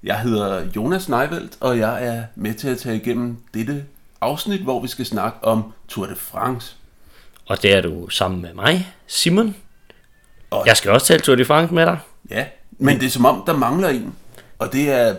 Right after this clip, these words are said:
Speaker 1: Benjamin. Han er i U S A og laver et eller andet. Vi er ikke helt sikre på, hvad det er, men, øh, Benjamin er trods alt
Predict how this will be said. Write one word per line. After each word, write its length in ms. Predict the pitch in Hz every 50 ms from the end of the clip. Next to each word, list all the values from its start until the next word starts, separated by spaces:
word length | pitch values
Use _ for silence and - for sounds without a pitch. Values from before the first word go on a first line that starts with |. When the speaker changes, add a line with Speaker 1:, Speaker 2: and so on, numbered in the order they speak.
| - -
Speaker 1:
Benjamin. 520 | 117 127 156 175 175 156 139 123 117 117 - - _ - - - -
Han 220 | - 110 117 131 147
er 160 | 147 131 117
i 360 | 110 110 107 104 101 95 - - - - _ _ - - _ _ _ -
U 200 | 123 107 110 104
S 120 | - -
A 100 | 135 147 156 - - - - - -
og 340 | 143 143 127 113 110 107
laver 420 | 101 95 92 98 104 117 139 151 143 143 _ - - _ _ _ _ _ _ _ _ - - -
et 180 | 120 131 131 165
eller 180 | 147 120 - -
andet. 340 | 98 92 95 104 107 110 117 113 - _ _ -
Vi 160 | 113 120 110
er 40 | 113
ikke 140 | 123 110 -
helt 260 | - 185 143 131 -
sikre 300 | - 123 113 - 120 117
på, 280 | - - 113 104 - - - - - - - -
hvad 160 | 104 120 139
det 180 | 156 156 120 95
er, 160 | 98 101 110
men, 300 | 110 113 107 98 95 95
øh, 300 | 92 90 92 92 92 90
Benjamin 500 | - - 110 107 120 120 117 113 110 110 -
er 180 | - 95 95 101 - - - - - - - - _ _ - -
trods 320 | - - 110 113 113 - 127
alt 340 | 104 - - - - -